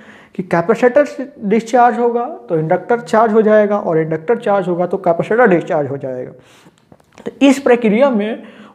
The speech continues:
जितनी एनर्जी उन दोनों elements के बीच बनी रहती है, वही एनर्जी एक के बाद दूसरे में transfer होती रहती है, इसीलिए यहाँ पर नाम दिया गया oxylation, यानी कि इसे बार बार कोई additional energy देने की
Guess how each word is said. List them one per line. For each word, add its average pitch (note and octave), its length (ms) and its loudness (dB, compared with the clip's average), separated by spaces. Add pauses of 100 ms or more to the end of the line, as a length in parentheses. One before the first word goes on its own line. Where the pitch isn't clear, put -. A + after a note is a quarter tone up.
(260)
जितनी D4+ 480 0
एनर्जी A3 500 0
उन A3+ 240 2
दोनों A3 340 2 (460)
elements A3+ 420 2
के A3+ 120 -2
बीच G#3 240 -4
बनी F#3+ 220 0
रहती F#3 300 0
है, F#3+ 160 -4
वही G3+ 280 -2
एनर्जी G3 520 -2 (600)
एक C4 460 0
के G#3 60 0
बाद F3 260 2
दूसरे F#3 400 0
में F#3 120 -4
transfer E3+ 400 -6
होती B2+ 220 -10
रहती B2+ 260 -12
है, - 200 -18
इसीलिए C4 260 -2
यहाँ A#3 260 0
पर A3+ 80 -2
नाम F#3+ 280 0
दिया G3 160 2
गया F#3 300 -2
oxylation, F3 800 -2 (460)
यानी G#3+ 180 2
कि G#3+ 140 -6
इसे G#3 160 -4
बार F3+ 360 2
बार A3+ 220 2
कोई G3 160 0
additional F#3 320 -2
energy D#3 320 -4
देने C3+ 260 -6
की A#3+ 120 -10